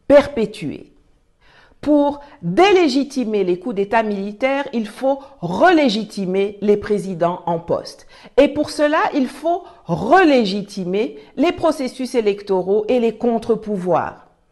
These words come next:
Il faut que tous soient de bonne qualité. Mais vous, vous tripatouillez les listes électorales. Vous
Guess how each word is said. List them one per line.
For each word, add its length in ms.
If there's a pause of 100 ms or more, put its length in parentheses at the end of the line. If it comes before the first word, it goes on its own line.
Il 180
faut 340
que 180
tous 540 (120)
soient 520
de 120
bonne 400
qualité. 680
Mais 160
vous, 200 (560)
vous 460 (360)
tripatouillez 1040
les 140
listes 380 (160)
électorales. 680 (520)
Vous 360